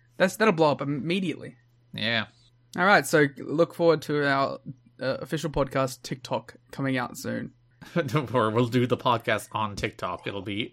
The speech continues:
Speaker 2: three minutes and shorter.
Speaker 1: If they, <laughs> oh, that, p-, people would probably love that shit. <laughs> And cut out this whole twelve minutes at the start.
Speaker 2: Yeah. Straight in. Actually, we did do a little bit of T N A talk at the start, so you can't get mad at us.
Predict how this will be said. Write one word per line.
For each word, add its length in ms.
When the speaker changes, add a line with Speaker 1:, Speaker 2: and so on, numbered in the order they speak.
Speaker 2:
three 220
minutes 260
and 100
shorter. 460
Speaker 1:
If 140
they, 80
<laughs> 60
oh, 240
that, 240
p-, 100
people 320
would 80
probably 160
love 300
that 180
shit. 220
<laughs> 640
And 100
cut 160
out 160
this 140
whole 160
twelve 260
minutes 240
at 60
the 80
start. 400
Speaker 2:
Yeah. 420
Straight 520
in. 100
Actually, 240
we 80
did 160
do 160
a 20
little 260
bit 120
of 80
T 160
N 80
A 140
talk 220
at 60
the 60
start, 380
so 80
you 80
can't 180
get 120
mad 180
at 160
us. 240